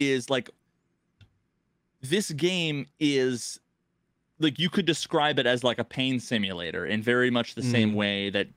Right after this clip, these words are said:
Speaker 1: you can say that Tarkov is like that.
Speaker 2: Yeah.
Speaker 1: The thing is, is that I would say that Tarkov being this terrible pain simulator, unfun thing is not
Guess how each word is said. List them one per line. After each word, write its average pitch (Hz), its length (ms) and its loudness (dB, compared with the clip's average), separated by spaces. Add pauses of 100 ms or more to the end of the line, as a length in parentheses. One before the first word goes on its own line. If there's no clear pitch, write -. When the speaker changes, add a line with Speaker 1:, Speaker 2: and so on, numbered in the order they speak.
(160)
Speaker 1:
you 127 160 0
can 117 160 0
say 117 180 0
that 104 300 -2
Tarkov 135 420 2
is 95 160 -8
like - 220 -6
that. 65 240 -6
Speaker 2:
Yeah. 104 160 2 (300)
Speaker 1:
The 135 100 -4
thing 185 400 -2
is, 131 480 -2 (100)
is 120 320 0
that 110 220 0 (2500)
I 175 120 6
would 196 180 2
say 160 280 2
that 135 180 -2 (200)
Tarkov 135 720 0
being 120 360 2
this 110 180 0
terrible 117 600 0
pain 120 340 0
simulator, 107 720 0
unfun 110 680 0
thing 110 480 -2 (920)
is 123 200 -2
not 147 360 0